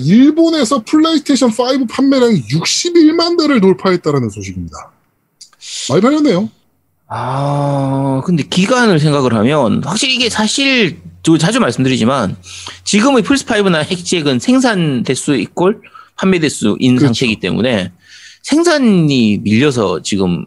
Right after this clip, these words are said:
Speaker 2: 결국은 요 숫자밖에 안 나오는 거죠. 어떻게 보면.
Speaker 1: 네. 되게 재밌는 게, 어, 엑스박스 시리즈 시리즈.
Speaker 2: 음.
Speaker 1: 시리즈 X랑 시리즈 S겠죠?
Speaker 2: 네.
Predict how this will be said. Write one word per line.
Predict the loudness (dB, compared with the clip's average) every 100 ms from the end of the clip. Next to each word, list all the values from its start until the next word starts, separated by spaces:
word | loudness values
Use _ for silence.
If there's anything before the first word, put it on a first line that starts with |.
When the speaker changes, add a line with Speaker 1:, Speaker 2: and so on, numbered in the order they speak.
| -10 -4
Speaker 2:
결국은 | 0 0 -2 -6 -12 -10 0
요 | 2 4 4 2
숫자밖에 | -2 -2 -2 -4
안 | -4 -2
나오는 | 0 0 0
거죠. | -2 -4 -6 -20
어떻게 | -10 -8
보면. | -6 -6 -6
Speaker 1:
네. | -10 -20 _ -14 -2
되게 | 0 2
재밌는 | 4 4 4 4
게, | 0 -2 -8 _ _ _ _ _ _ _ _ _
어, | -2 2 2 2 2 0 0 0 0 -4 -6 -8 -12 -8
엑스박스 | -2 0 0 -2
시리즈 | -2 -2 -2 -2
시리즈. | -2 -4 -4 -10 -16 -20 -20 _ _ _ _ _ _ -14
Speaker 2:
음. | -12 -12 _ _ _ _ _ _ _ _
Speaker 1:
시리즈 | -6 0 2 2 4 4 4 2 -2 -4 -4
X랑 | -4 -2 -2 0
시리즈 | 0 0 0
S겠죠? | -2 -2 -4 -2 -2 -2 -4 -4 _ _
Speaker 2:
네. | -4 -4